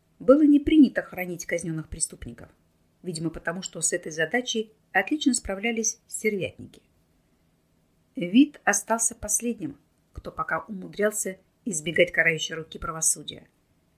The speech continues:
И временами остро завидовал тем бедолагам, которые уже отмучились.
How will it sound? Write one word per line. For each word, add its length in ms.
И 100
временами 480
остро 300
завидовал 480
тем 240
бедолагам, 720
которые 560
уже 260
отмучились. 880